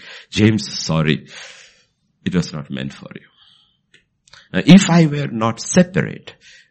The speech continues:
they would have sent the same thing in the group. But I am there as a s-,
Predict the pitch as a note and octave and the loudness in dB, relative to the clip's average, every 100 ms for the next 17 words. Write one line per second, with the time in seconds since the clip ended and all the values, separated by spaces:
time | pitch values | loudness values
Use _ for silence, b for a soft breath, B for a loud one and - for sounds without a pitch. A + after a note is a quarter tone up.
0 | _ - D#2+ G#2 G2 F2+ E2+ - F#2+ G2+ | _ -14 2 4 4 2 0 -2 -6 -6
1 | E2 - D#2+ E2 E2+ E2 - B1+ A#1+ A#1 | -10 -4 -2 -2 -4 -8 -10 -14 -14 -14
2 | B1 - _ _ _ _ _ _ C#2+ - | -18 -20 _ _ _ _ _ _ -16 -8
3 | D2 C#2+ D2 C#2+ D2 D#2 C#2 C#2+ - _ | -6 -4 -6 -10 -10 -10 -10 -12 -16 _
4 | _ _ - D2 - D#2 - | _ _ -16 -14 -14 -14 -16